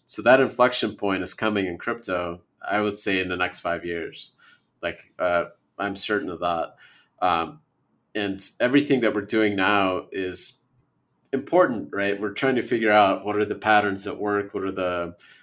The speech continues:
what, what products may be scalable to those numbers, and, like, w-, w-, what is interesting about any of this stuff when it, in, with respect to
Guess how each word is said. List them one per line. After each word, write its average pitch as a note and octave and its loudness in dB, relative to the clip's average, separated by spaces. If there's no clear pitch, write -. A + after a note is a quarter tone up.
what, G#2 0
what G#2 0
products G#2 4
may G2+ 0
be A2 -6
scalable G#2 0
to G#2+ -12
those G2 -2
numbers, G2 0
and, F#2 -8
like, F2+ -6
w-, - -14
w-, F#2+ -14
what G#2+ 6
is G#2+ 2
interesting G#2 -2
about G2 6
any G2+ 2
of G2 2
this G2 -2
stuff F#2+ -2
when G2 -2
it, F#2 -4
in, G2+ -4
with G2+ -6
respect G2 -2
to F#2 -2